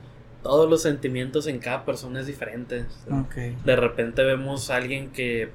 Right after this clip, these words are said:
Speaker 1: pues, no sé, falleció alguien muy importante,
Speaker 2: Ujú.
Speaker 1: pero sabe sobrepasarlo, ok,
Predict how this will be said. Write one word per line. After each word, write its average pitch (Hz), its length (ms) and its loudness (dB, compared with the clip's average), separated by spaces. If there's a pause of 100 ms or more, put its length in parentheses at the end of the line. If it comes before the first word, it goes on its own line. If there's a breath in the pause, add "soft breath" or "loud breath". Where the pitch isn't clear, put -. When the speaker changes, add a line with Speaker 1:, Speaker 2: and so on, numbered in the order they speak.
(100)
Speaker 1:
pues, 113 120 -12
no 117 140 -6
sé, 131 160 -2
falleció 120 480 2
alguien 131 220 -2
muy 131 120 -4
importante, 123 560 -4 (260)
Speaker 2:
Ujú. 143 320 2 (180)
Speaker 1:
pero 156 220 12
sabe 147 320 4
sobrepasarlo, 135 840 -2
ok, 120 160 -8